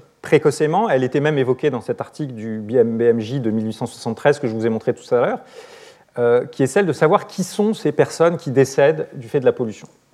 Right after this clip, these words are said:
Alors, il n'y a pas, elles ne sont pas, euh, identifiées, ces personnes, il n'y a pas de signature spécifique, euh, d'un décès, euh,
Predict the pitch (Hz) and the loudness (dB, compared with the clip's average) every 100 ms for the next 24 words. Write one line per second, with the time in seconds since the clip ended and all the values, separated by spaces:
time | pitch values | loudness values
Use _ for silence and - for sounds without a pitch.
0 | _ 117 123 - - _ 156 143 143 190 | _ 0 0 0 -14 _ -2 -2 2 2
1 | 208 196 - - 58 131 123 151 147 160 | 4 2 -4 -12 -10 -6 -6 -4 0 2
2 | 147 120 117 120 110 _ 175 151 151 143 | 4 4 2 -2 -10 _ 0 2 2 -2
3 | - 165 175 139 127 - 135 165 127 139 | -2 -2 -2 -4 -6 0 0 2 0 -2
4 | - - 156 143 143 156 - 123 127 - | -4 -4 -2 0 0 -2 -4 -12 -12 -10
5 | 156 147 - - - - - - - _ | -10 -10 -18 -20 -20 -20 -20 -20 -20 _
6 | - 120 110 107 107 135 123 120 123 127 | -2 2 2 2 -2 -2 0 2 2 2
7 | 151 143 127 101 101 | 2 4 4 2 0